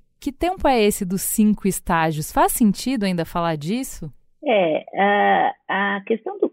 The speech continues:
Speaker 2: dos cinco estágios é que ela foi amplamente divulgada, ah, e mal divulgada, digamos assim, porque a teoria é,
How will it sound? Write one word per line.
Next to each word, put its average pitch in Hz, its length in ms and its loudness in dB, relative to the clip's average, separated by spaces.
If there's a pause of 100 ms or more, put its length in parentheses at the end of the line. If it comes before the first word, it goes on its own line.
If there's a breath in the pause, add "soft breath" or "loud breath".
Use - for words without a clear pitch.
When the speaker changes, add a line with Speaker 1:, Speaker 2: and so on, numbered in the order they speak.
(160)
Speaker 2:
dos 196 240 2
cinco 165 240 0
estágios 165 720 2
é 165 80 2
que 160 100 -4
ela 170 220 2
foi 190 220 2
amplamente 220 680 0
divulgada, 160 1120 -2 (460 loud breath)
ah, 185 680 2
e 202 340 -2
mal 240 260 2
divulgada, 156 680 -2
digamos 139 400 -6
assim, 147 340 -8
porque 196 400 -4
a 151 140 -2
teoria 160 640 0 (160)
é, 151 640 -2